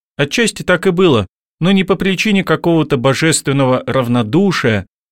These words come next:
а из-за того, что евреи до нападения Вавилона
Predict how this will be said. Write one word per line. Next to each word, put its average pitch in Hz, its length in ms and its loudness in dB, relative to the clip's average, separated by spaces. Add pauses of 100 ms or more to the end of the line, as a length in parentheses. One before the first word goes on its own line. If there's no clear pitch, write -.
(100)
а 143 100 0
из-за 165 220 2
того, 180 180 0
что - 180 -4
евреи 143 540 0
до 165 260 2
нападения 147 520 0
Вавилона 139 640 0